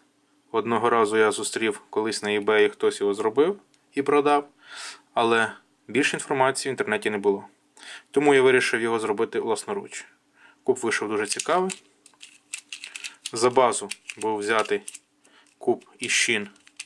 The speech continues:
Міні два на два, а також класичний дзеркальний куб.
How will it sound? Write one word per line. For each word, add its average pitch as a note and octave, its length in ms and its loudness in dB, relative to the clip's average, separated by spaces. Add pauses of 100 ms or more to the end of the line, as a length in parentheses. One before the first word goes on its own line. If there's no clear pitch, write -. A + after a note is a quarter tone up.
(120)
Міні G#2+ 300 -2 (760)
два G#2+ 300 2
на G2+ 120 2
два, C#3 360 0 (600)
а D3+ 120 -2
також G#3+ 320 -2
класичний C#3+ 540 -2
дзеркальний G#2+ 440 -2
куб. G#2 200 -14